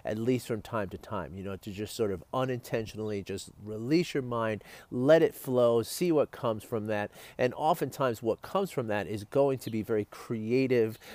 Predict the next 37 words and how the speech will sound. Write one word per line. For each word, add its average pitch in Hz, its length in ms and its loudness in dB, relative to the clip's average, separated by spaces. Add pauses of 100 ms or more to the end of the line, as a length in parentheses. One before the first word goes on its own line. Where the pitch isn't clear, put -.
(120)
uh, 104 280 4
ideas 123 760 4
and, 95 140 0
and 92 340 -10
creative 110 340 0
solutions 127 840 0
to 120 80 -4
maybe 98 320 -4
problems 131 480 4
that 135 120 2
you've 131 200 -4
been 123 160 0
dealing 123 340 0
with. 120 240 -2
You 117 60 -2
know, 113 100 2
in 110 60 -4
fact, 135 240 4 (260)
most 139 380 8
of 123 160 0
the, 113 300 8
the 110 160 4
big 135 340 2
thinkers 139 520 4
of, 117 200 -2
of 110 200 -2
the 113 80 0
world 117 440 6
of, 95 180 0
in, 107 340 -4
in, 107 220 -4
uh, 98 160 -6
human 123 300 0
history, 127 420 4
like 95 220 -6
Einstein 117 640 2
and, 95 100 -6